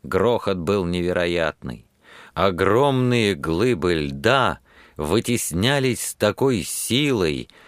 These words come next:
что взлетали на воздух, словно зернышки дыни, пущенные вверх ребенком.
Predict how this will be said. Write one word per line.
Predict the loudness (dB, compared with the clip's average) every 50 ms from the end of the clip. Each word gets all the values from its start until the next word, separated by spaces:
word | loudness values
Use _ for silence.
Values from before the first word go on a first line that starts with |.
| -14
что | -12 -8 -4 -2 0 0
взлетали | 0 -2 -6 -4 -2 -2 0 0 2 2 2 4 2 2
на | 2 2 2
воздух, | 2 2 2 0 0 0 0 -2 -2 -2
словно | -4 -6 -2 0 0 0 2 0 0 0 0
зернышки | -2 -4 -2 0 2 2 2 2 0 0 0 -2 -2 -4 -6 -4 -4 -2
дыни, | -2 -4 -4 -2 0 2 2 2 0 0 -2 -2 -4
пущенные | -4 -2 0 0 0 0 0 -2 -2 -2 0 0 0 2 2 2 2 0
вверх | -2 -4 -2 0 2 2 2 2 0 0
ребенком. | 0 0 0 2 0 0 0 -2 -4 -6 -8 -8 -8 -10